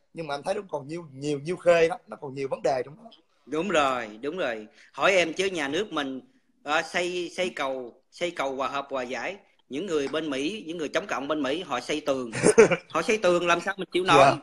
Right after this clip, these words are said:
Speaker 2: Em, mình xây cầu hòa hợp hòa giải họ xây tường. Mình xây cầu tới đâu thì họ xây tường ngăn cách tới đó. Em thấy không?
Speaker 1: Dạ.
Speaker 2: Trong khi đó nhà nước mình đã, đã chịu ngồi xuống để đặng hòa hợp, bỏ qua quá khứ mà họ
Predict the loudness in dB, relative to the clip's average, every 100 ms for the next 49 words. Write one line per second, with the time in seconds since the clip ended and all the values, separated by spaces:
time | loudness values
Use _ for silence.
0 | -10 _ -12 -8 -6 -4 -2 0 0 -2
1 | -8 -6 -6 -4 -4 -6 -6 -2 -2 -2
2 | -8 _ _ -8 -6 -4 -4 -2 -2 -2
3 | 0 0 0 -2 -2 -4 -4 -4 -4 -6
4 | -6 -8 -6 -6 -4 -4 -8 -14 _ _
5 | _ _ -12 -8 -2 2 2 -2 _ _
6 | _ _ -4 -4 0 4 6 6 2 -6
7 | -20 -10 -6 -4 -4 -4 -6 -2 0 2
8 | 2 0 -4 -8 -8 -10 -12 -6 -4 -4
9 | -4 -8 -10 -10 -14 -8 -6 -4 0 0
10 | 0 -2 -2 0 0 0 -2 -4 -6 -8
11 | -8 -14 _ _ -10 -8 -2 -2